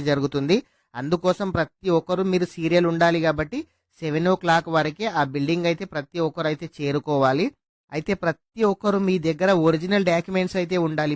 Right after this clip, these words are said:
మీరు పేరు గనక, date of birth గనక చేంజ్ చేయించుకోవాలనుకుంటే ఖచ్చితంగా మీ దగ్గర టెన్త్ మెమో, అదేవిధంగా బర్త్ సర్టిఫికెట్, రెసిడెన్సీ, ఓటర్ ఐడీ ఇలాంటి సర్టిఫికెట్స్ ఖచ్చితంగా తీసుకొని వెళ్ళాలి. మీకు ఏ ప్రాబ్లం ఉందో ఆ సర్టిఫికెట్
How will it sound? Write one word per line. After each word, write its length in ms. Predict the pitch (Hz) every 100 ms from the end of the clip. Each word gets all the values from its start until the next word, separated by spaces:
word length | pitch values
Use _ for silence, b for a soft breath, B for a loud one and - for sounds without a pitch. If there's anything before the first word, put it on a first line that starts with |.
| 156
మీరు 160 | 180 180
పేరు 240 | 165 160 170 180
గనక, 240 | 170 170 180 180 _ _ 143
date 220 | 160 156 175
of 60 | 165
birth 180 | 170 175
గనక 180 | 170 170 170
చేంజ్ 260 | 160 156 170
చేయించుకోవాలనుకుంటే 1000 | 180 175 170 - 165 160 151 147 147 175 202
ఖచ్చితంగా 460 | 151 185 180 170 185 175
మీ 80 | 151
దగ్గర 220 | 147 160 175 170
టెన్త్ 260 | 147 147 170
మెమో, 280 | 165 165 180 233 _ _ 131
అదేవిధంగా 560 | 151 165 165 160 156 170 147
బర్త్ 240 | 143 151 190
సర్టిఫికెట్, 580 | 160 - 165 165 165 214 202 147
రెసిడెన్సీ, 640 | 151 135 151 170 156 180 220 - _ _ 131
ఓటర్ 260 | 147 170 165 165
ఐడీ 180 | 160 202 - 151
ఇలాంటి 340 | 151 170 180 185
సర్టిఫికెట్స్ 600 | 147 151 180 170 180 170 -
ఖచ్చితంగా 440 | 139 185 185 185 175
తీసుకొని 320 | 165 - 185 160
వెళ్ళాలి. 320 | 151 147 202 - _ _ 151
మీకు 160 | 165 165 160
ఏ 20 | 165
ప్రాబ్లం 320 | 175 170 175 170
ఉందో 200 | 170 220 - 156
ఆ 20 | -
సర్టిఫికెట్ 520 | 147 - 202 190 196